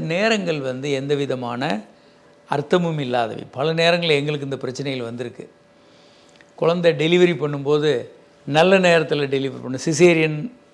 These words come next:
குழந்தைக்கு பண்ணணும்னு வச்சுக்கோங்க. அப்போ அவங்க வந்து நேரம் பார்த்து நடுராத்திரி ரெண்டு மணிக்கு பண்ணணும் அப்படின்னுவாங்க. நடுராத்திரி ரெண்டு மணிக்கு தூங்குற நேரத்துல எல்லாரும், டாக்டர்ஸ் எல்லாரும் அங்க வந்து சிசேரியன் பண்ணி கொடுக்கணும் அவங்களுக்கு. அவங்களுக்கு, அவங்க விரும்புற நேரத்துல.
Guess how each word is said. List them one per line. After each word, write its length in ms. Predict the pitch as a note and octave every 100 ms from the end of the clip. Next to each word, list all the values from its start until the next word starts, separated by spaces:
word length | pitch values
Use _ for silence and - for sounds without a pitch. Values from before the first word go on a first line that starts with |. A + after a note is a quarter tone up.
| _ _
குழந்தைக்கு 360 | - D3+ D3+ C#3
பண்ணணும்னு 420 | C#3 C#3 C#3 C#3+ C3
வச்சுக்கோங்க. 380 | - A#2+ G2+ G2+ _ _ _ _ _ -
அப்போ 140 | D#3 E3+
அவங்க 160 | E3 E3 E3
வந்து 140 | E3+ E3
நேரம் 260 | F3 F3 D3 - _ E3
பார்த்து 400 | E3 D#3+ D3 D3
நடுராத்திரி 440 | D#3 F3+ E3+ D#3
ரெண்டு 160 | D#3+ D#3+
மணிக்கு 240 | D#3 D#3+ D#3
பண்ணணும் 380 | C#3+ C3+ C3+ C3+
அப்படின்னுவாங்க. 500 | A#2+ A#2+ A#2 G#2 G2+ - _ _ _ _ _
நடுராத்திரி 500 | B2 C#3 E3 D#3+ D3+ D3+
ரெண்டு 200 | E3 - E3+
மணிக்கு 480 | - - D4+ E3 C#3 - - - - - - - _ _
தூங்குற 280 | F#3 F#3 F#3 E3
நேரத்துல 340 | D#3 D3 D3+
எல்லாரும், 380 | C#3+ D3 D3+ D3+ C3+
டாக்டர்ஸ் 400 | C#3 C#3+ D3 C3+ C3+
எல்லாரும் 260 | C3 C#3 C#3
அங்க 120 | C3+ C3+
வந்து 260 | C3+ C3+ C#3+ D3 - -
சிசேரியன் 480 | D3+ D3 C#3+ C3+ B2
பண்ணி 160 | B2+ C3
கொடுக்கணும் 420 | B2 A#2+ A#2 G#2+
அவங்களுக்கு. 340 | G#2 G#2 G#2 A2 -
அவங்களுக்கு, 320 | B2+ C3 B2 A#2+
அவங்க 180 | B2+ C3 B2
விரும்புற 340 | C#3 D3 C#3 C3 A#2
நேரத்துல. 340 | A#2 -